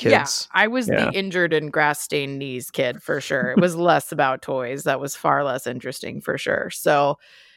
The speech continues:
Speaker 1: but I mean, I, I spent a good amount of time in the hospital actually when I was a kid, not to get too off base, but the first gift that I got in the hospital that I actually was able to play with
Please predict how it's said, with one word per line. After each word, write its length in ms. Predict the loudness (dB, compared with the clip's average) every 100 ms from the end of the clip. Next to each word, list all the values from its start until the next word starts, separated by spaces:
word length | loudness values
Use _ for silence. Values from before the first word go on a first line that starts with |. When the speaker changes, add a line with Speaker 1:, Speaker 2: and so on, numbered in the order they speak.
| _
Speaker 1:
but 100 | 2
I 60 | 2
mean, 300 | 0 -6 -12 _ -2
I, 280 | 0 0 -2 0
I 180 | 0
spent 240 | 0 -6 -6
a 80 | -4
good 160 | -2
amount 160 | 0 -2
of 40 |
time 180 | 0 -2
in 60 | 0
the 80 | 0
hospital 360 | 0 0 -2
actually 240 | -2 0 0
when 80 | 0
I 40 |
was 100 | 0
a 40 | 0
kid, 220 | 0 2
not 200 | 2 0
to 80 | -2
get 140 | -4
too 100 | 0
off 180 | 0 2
base, 260 | 0 0 -4
but 240 | 0 0 0
the 100 | -2
first 520 | 2 4 4 2 0
gift 440 | 0 0 -2 -6
that 120 | 0 2
I 160 | 2
got 480 | 4 4 4 2 -4 _ 0
in 180 | 0
the 60 | 0
hospital 720 | 2 0 0 -6 -4 -4 -6 -4
that 100 | -4
I 100 | -2
actually 380 | -2 -2 -4 -8
was 160 | -6
able 200 | -8 -10
to 180 | -16 -18 -20
play 360 | -6 2 4 4
with 360 | 0 -8 -14